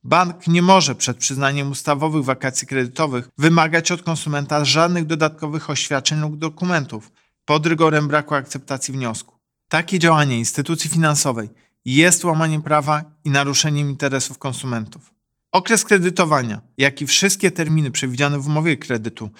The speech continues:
ulegają wówczas przedłużeniu o okres zawieszenia. Nawet jeśli bank wcześniej udzielił zawieszenia spłaty kredytu na warunkach komercyjnych,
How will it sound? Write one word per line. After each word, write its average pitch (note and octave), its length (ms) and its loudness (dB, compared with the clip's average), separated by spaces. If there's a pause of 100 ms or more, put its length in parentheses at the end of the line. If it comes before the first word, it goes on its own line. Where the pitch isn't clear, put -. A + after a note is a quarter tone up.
(100)
ulegają D#3 640 4
wówczas D3 360 -4
przedłużeniu C#3+ 800 -4
o D3 160 -2
okres C3+ 380 -2
zawieszenia. C#3+ 760 -2 (320)
Nawet C3 460 0 (100)
jeśli C3+ 260 0
bank A3+ 300 2
wcześniej B2 580 0
udzielił D3+ 380 0
zawieszenia D3+ 500 -2
spłaty - 300 -4
kredytu A2+ 460 -6
na C3 140 2
warunkach C#3+ 480 -2
komercyjnych, C#3+ 760 0